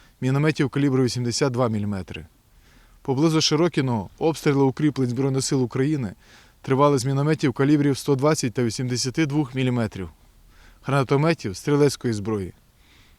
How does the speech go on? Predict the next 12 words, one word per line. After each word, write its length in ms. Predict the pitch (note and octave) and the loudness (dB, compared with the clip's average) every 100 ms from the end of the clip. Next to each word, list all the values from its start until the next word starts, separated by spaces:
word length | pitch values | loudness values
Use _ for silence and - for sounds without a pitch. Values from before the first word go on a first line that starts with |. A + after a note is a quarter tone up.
| - - | -18 -4
На 100 | C3 | 0
Донецькому 480 | C#3+ F3 - D3 C#3 | 2 2 0 -2 0
напрямку 600 | C3 G2+ G#2+ - G2 - - - - - | -2 -2 -6 -8 -16 -20 -20 -20 -20 -6
відбулось 560 | C3+ B2 C3+ E3+ - - _ _ _ _ _ | -2 2 4 2 0 -10 _ _ _ _ _
тринадцять 500 | C#3+ D3+ D3+ C3 A#2+ | 4 6 4 4 0
випадків 460 | C#3 D#3 D#3 - B2 | 0 0 -2 0 0
відкриття 400 | - A#2+ - C3 | 0 -2 2 2
вогню 320 | B2 C#3 D#3+ | 2 0 -4
в 320 | - - - | -8 -18 -4
бік 180 | C#3+ C#3 | -2 0
українських 500 | B2 C3+ C3+ - - | 2 2 2 0 -2
позицій. 520 | C#3+ A#2+ A2 - - | -2 0 -2 -4 -12